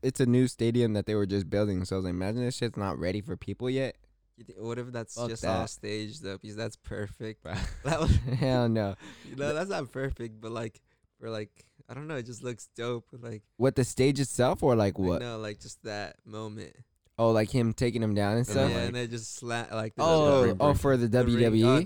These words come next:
Speaker 2: the, yeah, W W E.
Speaker 1: Yeah,
Speaker 3: Yeah.
Speaker 1: that, that shit was, it seemed too, f-, like,
Speaker 3: Yeah, it
Speaker 1: but
Speaker 3: was
Speaker 1: then
Speaker 3: fake.
Speaker 1: what if it was fake?
Speaker 3: Yeah.
Speaker 2: Okay.
Speaker 1: Oh,
Speaker 3: Well,
Speaker 1: okay,
Speaker 3: I mean,
Speaker 1: okay,
Speaker 3: yeah,
Speaker 1: okay.
Speaker 3: it is fake,
Speaker 2: Yeah.
Speaker 3: but yeah.
Speaker 1: 'Cause I was like, imagine that just happened on
Speaker 3: For
Speaker 1: accident.
Speaker 3: real.
Speaker 1: Like, they
Speaker 3: There
Speaker 1: weren't
Speaker 3: are,
Speaker 1: really
Speaker 3: there are some
Speaker 1: expecting
Speaker 3: crazy
Speaker 1: this.
Speaker 3: accidents that do
Speaker 2: Yeah,
Speaker 3: happen.
Speaker 2: imagine it
Speaker 1: That's what I'm
Speaker 2: was re-,
Speaker 1: saying. Like,
Speaker 2: imagine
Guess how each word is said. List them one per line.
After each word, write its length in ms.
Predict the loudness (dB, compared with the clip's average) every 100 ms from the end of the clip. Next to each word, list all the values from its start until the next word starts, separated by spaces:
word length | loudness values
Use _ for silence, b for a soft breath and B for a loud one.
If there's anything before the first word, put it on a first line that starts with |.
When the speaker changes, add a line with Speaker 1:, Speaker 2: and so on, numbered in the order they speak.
| -2
Speaker 2:
the, 80 | -6
yeah, 180 | -4 -4
W 260 | -6 -10 -10
W 120 | -12 -14
E. 80 | -4
Speaker 1:
Yeah, 140 | 2 4
Speaker 3:
Yeah. 60 | 4 0
Speaker 1:
that, 140 | 0
that 160 | 0 2
shit 120 | 4
was, 300 | 4 2 0 -4
it 80 | -2
seemed 360 | 2 4 2
too, 200 | 2 0
f-, 180 | 0 -6 _
like, 260 | -2 -2 -4
Speaker 3:
Yeah, 120 | -8 -6
it 20 |
Speaker 1:
but 40 | 0
Speaker 3:
was 180 | 2
Speaker 1:
then 200 | 4 4 4
Speaker 3:
fake. 80 |
Speaker 1:
what 120 | 4 2
if 100 | 0
it 140 | 0
was 200 | 2 2
fake? 300 | 2 -2 -4 _ -16
Speaker 3:
Yeah. 60 | -14 -16 _ _ -10
Speaker 2:
Okay. 300 | -6 -6 -2
Speaker 1:
Oh, 60 |
Speaker 3:
Well, 120 | 0 2
Speaker 1:
okay, 120 | 2
Speaker 3:
I 80 | 2
mean, 140 | 2
Speaker 1:
okay, 80 | 2
Speaker 3:
yeah, 160 | 2 2
Speaker 1:
okay. 120 | 0
Speaker 3:
it 60 | -2
is 200 | -4 -6
fake, 220 | -10 -10
Speaker 2:
Yeah. 100 | -10 -10
Speaker 3:
but 240 | -12 -12
yeah. 160 | -14 -14 _ _ _ _ -8
Speaker 1:
'Cause 160 | 0
I 80 | 2
was 80 | 2
like, 120 | 2
imagine 380 | 0 0 0 -2
that 100 | -2
just 240 | -2 -2
happened 320 | -2 0 0 0
on 140 | 0
Speaker 3:
For 40 | 0
Speaker 1:
accident. 420 | -2 -4 -4 -2
Speaker 3:
real. 80 | -2
Speaker 1:
Like, 140 | -2
they 80 | 2
Speaker 3:
There 100 | 4
Speaker 1:
weren't 180 | 4 4
Speaker 3:
are, 40 |
Speaker 1:
really 120 | 4
Speaker 3:
there 100 | 4 2
are 80 |
some 140 | 0 -2
Speaker 1:
expecting 180 | 0 2
Speaker 3:
crazy 160 | 2 0
Speaker 1:
this. 80 | -2
Speaker 3:
accidents 500 | -4 -6 -8 -6 -8
that 120 | -8
do 80 | -6 -6
Speaker 2:
Yeah, 40 |
Speaker 3:
happen. 340 | -6 -8 -8 -8 -8
Speaker 2:
imagine 240 | -8 -4
it 80 | -2
Speaker 1:
That's 100 | 2
what 60 |
I'm 40 | 2
Speaker 2:
was 40 | 4
re-, 40 |
Speaker 1:
saying. 160 | 2 4
Like, 200 | 2 0 -6
Speaker 2:
imagine 80 | -6